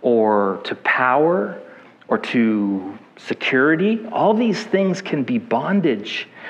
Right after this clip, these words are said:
when they take a greater role in your life than the fulfillment that is supposed to come from Jesus.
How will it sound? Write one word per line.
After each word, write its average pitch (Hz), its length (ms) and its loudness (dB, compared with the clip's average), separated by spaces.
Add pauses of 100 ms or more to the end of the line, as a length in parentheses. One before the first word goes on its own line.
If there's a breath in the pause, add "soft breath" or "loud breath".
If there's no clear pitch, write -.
(180 loud breath)
when 143 320 2
they 131 120 2
take 180 360 -2
a 151 60 0
greater 147 520 2
role 147 680 2 (1040 loud breath)
in 151 140 0
your 143 140 2
life 117 520 0 (160)
than 120 580 0 (260)
the 151 60 -4
fulfillment 160 760 0
that 120 120 2
is 117 80 -4
supposed - 360 -6
to 135 80 0
come 110 240 -4
from 104 180 -6
Jesus. - 680 -6